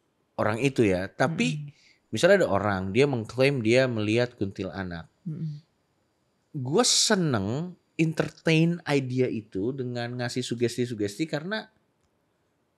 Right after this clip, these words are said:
Speaker 1: lucu dan menyenangkan melihat orang bertingkah laku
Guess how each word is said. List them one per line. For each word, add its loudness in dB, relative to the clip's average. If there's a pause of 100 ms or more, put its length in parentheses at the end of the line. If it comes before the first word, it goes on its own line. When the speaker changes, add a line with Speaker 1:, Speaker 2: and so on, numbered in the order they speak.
(120)
Speaker 1:
lucu 4
dan 4
menyenangkan -2
melihat -4
orang -6 (720)
bertingkah -2
laku -4